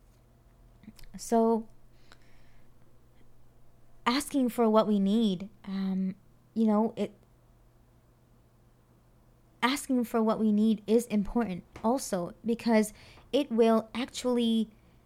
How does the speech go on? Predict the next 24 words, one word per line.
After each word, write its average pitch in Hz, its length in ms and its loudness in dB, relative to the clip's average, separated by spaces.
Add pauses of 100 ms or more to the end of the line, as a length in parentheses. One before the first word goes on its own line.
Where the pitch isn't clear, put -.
(120)
help 285 440 -2
us, - 400 -6 (1400)
help 294 340 -4
us 208 200 2
to, 214 400 -2 (380)
to 220 380 -2
show 226 400 2
up, 202 340 -4 (460)
to 214 320 -4
rise 190 760 0 (340)
in 202 340 -2
those 214 320 2
three 208 320 -6
realms 190 500 -2
in 202 140 -6
our 196 120 -4
lives. 190 300 -2
'Cause 202 180 -6
very 202 260 2
often 196 360 2
you 185 80 2
will 185 140 2
find 226 480 -2 (100)
that 175 280 0